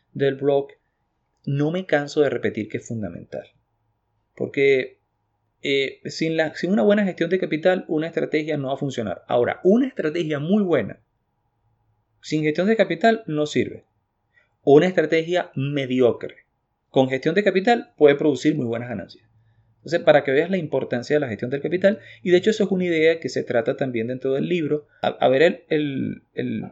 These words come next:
problema del trading como si se tratara de la teoría del juego. Entonces, te ayuda a re-, a, a ver la manera de mitigar los riesgos y cosas así por el estilo. Entonces,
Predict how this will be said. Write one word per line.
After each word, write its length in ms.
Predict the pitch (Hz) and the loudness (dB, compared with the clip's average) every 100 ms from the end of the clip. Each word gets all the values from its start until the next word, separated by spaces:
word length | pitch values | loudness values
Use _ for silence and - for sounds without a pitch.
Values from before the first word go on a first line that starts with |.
| _ | _
problema 800 | - 131 127 147 151 156 175 175 - | 0 2 4 4 2 0 -4 -6 -12
del 380 | 139 139 131 127 | -2 0 0 -2
trading 480 | - 156 131 143 | 0 0 0 -4
como 260 | 147 131 120 | -6 -6 -6
si 140 | 120 | -6
se 160 | 123 127 | -6 -4
tratara 420 | 123 120 123 123 | -4 -4 -2 -2
de 80 | 135 | -2
la 120 | 123 | -2
teoría 320 | 110 101 101 | -4 -4 -4
del 140 | 104 98 | -4 -4
juego. 360 | 101 76 73 _ _ _ _ _ _ _ _ | -4 -4 -8 _ _ _ _ _ _ _ _
Entonces, 560 | 117 104 117 120 123 - - | -12 -4 -2 0 -2 -6 -4
te 120 | 120 | -2
ayuda 240 | 120 113 | 2 2
a 20 | |
re-, 240 | 127 135 - | 2 0 -2
a, 440 | 123 117 104 - - | -2 -2 -4 -6 -8
a 160 | 113 | -6
ver 240 | 120 143 151 | 2 4 4
la 140 | 160 | 2
manera 340 | 139 131 127 135 | -2 -4 -4 -4
de 80 | |
mitigar 400 | 135 120 117 113 | -4 -6 -4 -2
los 160 | 117 135 | -2 -4
riesgos 760 | 143 147 143 131 131 131 - _ _ _ _ _ | -2 0 0 -2 -8 -8 -16 _ _ _ _ _
y 440 | 123 117 113 107 101 | -6 -4 -4 -6 -8
cosas 300 | - 120 143 143 | -6 -2 0 -2
así 80 | 117 | -4
por 140 | 135 | -4
el 60 | 143 | -4
estilo. 300 | 143 123 123 | -4 -4 -2
Entonces, 400 | 117 113 139 | -4 -2 -4